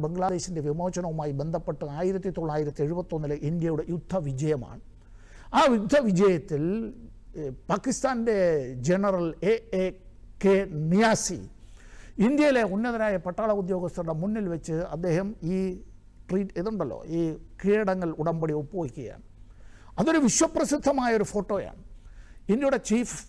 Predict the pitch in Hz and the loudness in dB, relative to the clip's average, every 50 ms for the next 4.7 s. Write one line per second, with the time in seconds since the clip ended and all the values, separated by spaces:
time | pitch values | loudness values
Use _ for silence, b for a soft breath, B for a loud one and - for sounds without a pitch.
0 | - - - - - - - - - - - - - - - 185 151 156 147 196 | -18 -20 -20 -20 -20 -20 -20 -20 -20 -20 -18 -18 -16 -4 -4 -2 -2 2 2 2
1 | 190 156 208 226 - - - - 233 240 - - - - - - - - - - | 2 2 0 -2 -4 -8 -4 -4 -4 -4 -4 -8 -12 -16 -18 -20 -20 -20 -20 -20
2 | - - - - - - - - - 175 175 190 185 175 - 180 180 196 208 214 | -20 -20 -20 -20 -20 -20 -18 -12 -10 -6 -2 0 0 0 0 -2 0 2 2 0
3 | 208 - 208 214 - - 170 175 180 185 175 196 175 160 175 185 185 180 180 175 | 0 0 -2 -4 -4 -4 -6 -4 -4 -6 -6 -6 -6 -4 -4 -4 -4 -4 -4 -4
4 | 165 - - 185 175 185 185 175 156 135 120 98 - | -4 -4 -4 -4 -2 0 0 0 0 -2 -4 -8 -12